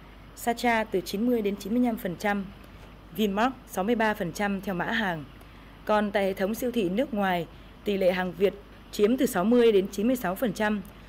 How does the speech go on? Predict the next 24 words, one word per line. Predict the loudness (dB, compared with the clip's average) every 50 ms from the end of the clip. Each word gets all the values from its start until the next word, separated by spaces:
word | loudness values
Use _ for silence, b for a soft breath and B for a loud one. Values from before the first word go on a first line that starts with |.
| B B B B
Cụ | B -4 -2 0
thể, | 2 2 2 2 0 -2 -8 -16 -20 -20 -12 -4
Lotte | -2 -2 0 0 0 0 2 2 0
đạt | 0 -2 -2 -4 -4 -8 -16 -8
tám | -6 -4 -2 -2
mươi | -2 -2
tư | 0 -2 -2
phần | -2 -2 -4 -2
trăm | 0 0 0 0 -2 -6 -6 -6
theo | -6 -6 -4
số | -4 -2 0
lượng | 0 0 0 -2
mặt | -6 -8
hàng, | -6 -6 -6 -6 -6 -8 -14 -18 -20 B B B B B B B -6
Big | -6 -6
C | -4 -2 0 0 0 0 0 -4
chín | -6 -6 -2 -2 0
mươi | 0 -2
sáu | -2 -2 -2 -2 -2 -2
phần | -2 -2 -2
trăm | -2 -4 -4 -4 -4 -6 -6
theo | -6 -6
doanh | -4 -4 -4 -2
thu, | 0 0 0 0